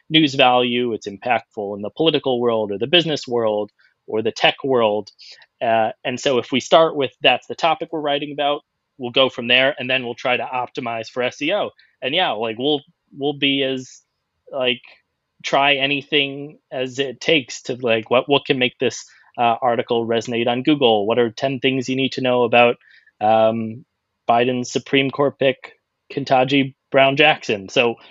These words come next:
you know, we're, it, it, we're not too precious about, like, "Oh, we wouldn't frame a headline that way," or, "No, we wouldn't phrase it that way." But we do kind of start at a point, which is, like, these are the core topics we cover, and we're not gonna stray outside of that.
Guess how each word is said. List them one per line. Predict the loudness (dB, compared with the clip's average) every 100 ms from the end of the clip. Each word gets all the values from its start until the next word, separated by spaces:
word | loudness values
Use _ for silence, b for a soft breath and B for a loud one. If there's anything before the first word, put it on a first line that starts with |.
| B
you | -2 -2
know, | 0
we're, | 0 0 0 _ _ -4
it, | -2 0 -2
it, | 2
we're | 2
not | 2 0
too | -2 -2
precious | 2 0 0 -4 0
about, | 2 4
like, | 2 0
"Oh, | 2 0
we | 0
wouldn't | -4 -6 -6
frame | -4 -4 -4
a | -4
headline | -2 0 -2 -2 -4
that | -4
way," | -4 -4 -2 -4 -8 B B -4
or, | 0
"No, | 2 2
we | 0
wouldn't | 0 -2 -2 -10 _
phrase | -2 0
it | 2
that | 2 2
way." | 2 2 2 b _
But | 2
we | 4
do | 4 2
kind | 2 -4
of | -4
start | -2 0 0 -2 -10 _ _ _ _ -8
at | -4
a | -4 -4 -6 -8 _
point, | -2 0 0
which | -4 -8
is, | -4
like, | -4 -4 -4
these | 2 4
are | 4
the | 2
core | 2 0 0
topics | 0 -2 -2 -4
we | -4 0
cover, | 0 0
and | -2 -4
we're | -4
not | -4 -4
gonna | -6 -8
stray | -8 -6 -2
outside | -2 -4 -4 -4
of | -2
that. | 2 2